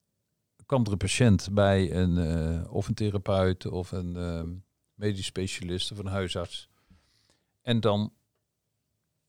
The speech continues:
werd er gewoon een voorstel gedaan of een idee gezegd tegen die patiënt over hoe dat de behandeling of de therapie er verder uit zou kunnen of moeten zien.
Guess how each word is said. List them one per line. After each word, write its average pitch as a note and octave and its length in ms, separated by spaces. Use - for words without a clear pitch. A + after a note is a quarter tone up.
werd A#2 300
er A2 140
gewoon F#2 340
een F#2+ 100
voorstel A2 480
gedaan F2 500
of E2 140
een G2 200
idee G#2 580
gezegd - 680
tegen F#2+ 280
die F2 80
patiënt - 580
over G2 300
hoe F#2+ 260
dat E2+ 340
de F#2+ 100
behandeling F2 680
of - 400
de - 200
therapie F2+ 600
er F2 340
verder - 360
uit A2+ 200
zou G2 260
kunnen F#2+ 380
of G2 200
moeten G#2+ 300
zien. F2 340